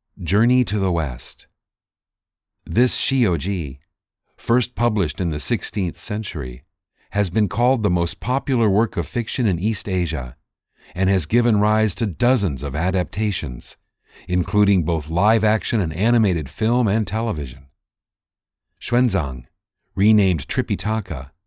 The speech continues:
or Sanzang, is the inspiration for Wu Chang'an's novel Journey to the West, but not the protagonist. That role goes to the Monkey King,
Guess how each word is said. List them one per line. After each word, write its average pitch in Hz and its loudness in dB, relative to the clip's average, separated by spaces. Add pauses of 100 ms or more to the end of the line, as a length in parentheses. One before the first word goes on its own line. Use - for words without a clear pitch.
(160)
or 85 0
Sanzang, 80 -2 (720)
is 110 2
the 104 2
inspiration 110 0
for 78 -4
Wu 104 2
Chang'an's 98 0
novel 87 -2
Journey 101 0
to 85 -4
the 73 -4
West, 76 -6 (560)
but 95 0
not 127 0
the - 0
protagonist. 92 -6 (800)
That 95 0
role 78 -2
goes 85 0
to 101 -2
the 95 0
Monkey 107 0
King, 67 -6